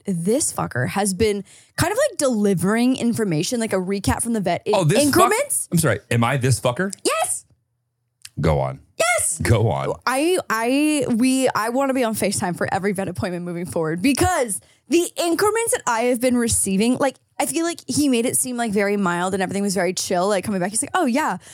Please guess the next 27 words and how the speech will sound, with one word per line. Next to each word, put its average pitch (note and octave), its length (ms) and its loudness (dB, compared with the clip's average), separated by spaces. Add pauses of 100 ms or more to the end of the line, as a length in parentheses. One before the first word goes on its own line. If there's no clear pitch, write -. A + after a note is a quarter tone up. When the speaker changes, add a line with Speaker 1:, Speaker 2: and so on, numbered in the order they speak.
Speaker 1:
So - 100 -2
basically, C#4 280 2
Diggy's A#3+ 240 0
got, A3 160 0
like, A3 140 0
a G3+ 40 -2
sketchy G3+ 320 -2
little, G3 220 0
like, F3+ 260 -2
bump F3+ 380 -2
on G3 100 0
his F3+ 140 -2
paw E3 180 0
that's, F3+ 180 0
like, F#3 140 -2
gotten D#3+ 240 0
progressively F#3 680 -2
bigger F3 260 0
at F#3+ 120 0
an F3 60 -6
alarming E3+ 560 -2
rate. D#3 360 -2 (160)
Speaker 2:
Like, G2+ 160 -2
today E2 200 0
it G2+ 40 2
looks G2 180 -6
smaller. B1 320 -8